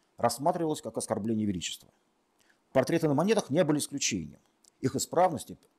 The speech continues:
придавалось чрезвычайно большое значение, и деятельность фальшивомонетчиков каралась именно по этой причине. Вот, э, три фрагмента я вам с-, сейчас за-, э, зачитаю,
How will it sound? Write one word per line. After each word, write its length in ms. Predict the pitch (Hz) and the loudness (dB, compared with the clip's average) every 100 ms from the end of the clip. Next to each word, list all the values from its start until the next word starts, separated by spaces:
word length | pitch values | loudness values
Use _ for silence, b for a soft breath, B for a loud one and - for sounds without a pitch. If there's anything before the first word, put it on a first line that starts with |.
| _ _ _ _ _ | _ _ _ _ _
придавалось 600 | 123 113 123 143 131 - - | -2 2 4 4 2 -2 -4
чрезвычайно 600 | 135 104 117 - 175 156 | -6 -4 -4 -2 0 0
большое 360 | 123 123 147 117 | 0 -2 -2 0
значение, 580 | 117 120 117 82 69 - | -2 -4 -6 -6 -8 -2
и 80 | 123 | 0
деятельность 400 | 120 139 101 - | 2 0 -4 -10
фальшивомонетчиков 920 | 107 - 110 117 190 226 110 - - _ _ | -8 -6 -4 -4 -2 -4 -8 -12 -14 _ _
каралась 500 | - 120 98 82 - _ | 2 4 2 -2 -16 _
именно 280 | 143 156 139 | 0 2 0
по 120 | - | 0
этой 200 | 110 110 | -2 -2
причине. 400 | - 104 - - _ _ _ _ b b b b b b _ - | -8 -8 -10 -14 _ _ _ _ b b b b b b _ -4
Вот, 460 | 104 180 - - | 2 2 2 2
э, 280 | 147 131 113 - _ _ _ - 107 90 | 4 4 2 -6 _ _ _ -20 -18 -10
три 140 | - 139 | -2 -2
фрагмента 380 | 127 131 107 107 | 0 -2 0 2
я 60 | |
вам 80 | 113 | 2
с-, 220 | - - 87 b | 0 -6 -12 b
сейчас 360 | - 120 131 98 | -8 -4 -2 -2
за-, 100 | 123 | -6
э, 420 | - 98 76 85 - _ - | -8 -12 -10 -10 -12 _ -10
зачитаю, 680 | 107 151 196 240 233 165 | -6 -2 0 4 4 2